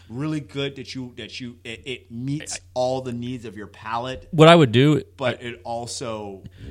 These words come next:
Speaker 2: I'm not cooking at this
Speaker 1: threatens
Speaker 2: place.
Speaker 1: sobriety. No, you're not cooking. So
Speaker 2: Correct.
Speaker 1: you're, you're not involved
Speaker 2: Huge
Speaker 1: in
Speaker 2: factor.
Speaker 1: that.
Speaker 2: You know why? 'Cause I would buy both Ghost and Headbanger, and I would leave Ghost in the car to take home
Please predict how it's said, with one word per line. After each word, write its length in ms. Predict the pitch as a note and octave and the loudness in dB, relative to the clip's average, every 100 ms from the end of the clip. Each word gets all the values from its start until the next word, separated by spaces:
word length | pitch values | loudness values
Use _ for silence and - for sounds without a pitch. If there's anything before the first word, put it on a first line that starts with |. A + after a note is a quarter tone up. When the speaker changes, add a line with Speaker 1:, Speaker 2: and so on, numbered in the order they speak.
| - - | -18 -2
Speaker 2:
I'm 220 | C3+ F#3 | 2 2
not 240 | F3 B2+ - | 2 -2 -2
cooking 480 | - D3+ - F#2+ G2 | -2 -2 -2 -4 -4
at 140 | G2+ | -4
this 140 | A2+ | -6
Speaker 1:
threatens 120 | B2+ B2+ | -6 -6
Speaker 2:
place. 220 | G#2+ F#2+ | -6 -8
Speaker 1:
sobriety. 580 | - F2+ G2 F2+ F2 F#2 | -12 -12 -12 -12 -16 -12
No, 220 | C3 B2 | -8 -6
you're 200 | A#2 C#3+ | -6 -8
not 180 | D3+ B2 | -10 -12
cooking. 280 | B2 A2+ F#2+ | -14 -14 -12
So 120 | - | 2
Speaker 2:
Correct. 240 | D3+ A2 | 6 6
Speaker 1:
you're, 120 | C#3+ C3 | 2 -4
you're 60 | |
not 220 | C#3 E3+ | -2 -2
involved 420 | E3 C#3 D3 C#3+ B2 | -4 -6 -4 0 4
Speaker 2:
Huge 240 | G#3+ D#3+ | 6 4
Speaker 1:
in 20 | |
Speaker 2:
factor. 400 | - C#3+ G2+ G2+ | 6 6 4 0
Speaker 1:
that. 80 | F2+ | 2
Speaker 2:
You 60 | A2+ | 2
know 100 | A2+ | 4
why? 240 | A2 C3 B2 - | 4 2 0 0
'Cause 280 | A#2+ G#2 - - - - | 0 0 -6 -16 -20 -2
I 100 | B2+ | 2
would 220 | C3 A2+ | 2 4
buy 180 | G2+ G#2+ | 4 4
both 540 | G2+ A#2+ A#2 G2+ - - | 2 2 2 2 -4 -10
Ghost 480 | A#2 A#2 A2+ - - - | 0 2 2 -2 -10 -2
and 180 | B2 A#2+ | 2 4
Headbanger, 540 | A#2 A#2+ B2+ C#3 D#3 D#3 - - - - - - - | 4 2 0 0 -2 -6 -14 -20 -20 -20 -20 -20 -6
and 100 | G#2 | 2
I 60 | A2+ | 4
would 160 | B2+ | 4
leave 200 | G#2+ G2+ | 2 -2
Ghost 380 | G2 C#3 B2+ - | -2 -2 -2 -4
in 140 | A2+ F#2+ | -6 -6
the 60 | |
car 360 | - D3 C#3 G#2+ | -4 -2 2 0
to 80 | G2+ | -2
take 240 | G#2+ G2+ | -4 -6
home 380 | - C3 G2+ | -4 -4 -4